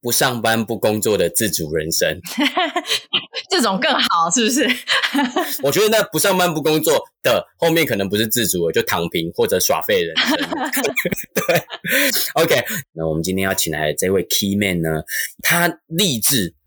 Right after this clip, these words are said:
Speaker 1: 哦，要成为一位顶尖的说书人哦。那他的笔名呢，就叫做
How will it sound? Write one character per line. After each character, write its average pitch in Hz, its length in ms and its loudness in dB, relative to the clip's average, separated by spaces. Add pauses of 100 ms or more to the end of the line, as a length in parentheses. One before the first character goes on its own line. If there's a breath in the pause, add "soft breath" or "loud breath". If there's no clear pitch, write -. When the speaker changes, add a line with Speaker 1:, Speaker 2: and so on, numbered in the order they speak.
(140)
Speaker 1:
哦， 87 120 -6
要 110 140 0
成 92 320 0
为 87 140 0
一 90 40 0
位 98 300 0
顶 90 300 0
尖 113 240 0
的 90 160 2
说 113 280 0
书 110 300 0
人 90 160 2 (140)
哦。 73 180 -2 (340 loud breath)
那 113 120 0
他 107 160 0
的 98 160 2
笔 87 240 -2
名 85 240 0
呢， 87 240 0
就 92 120 -2
叫 90 140 -2
做 90 160 0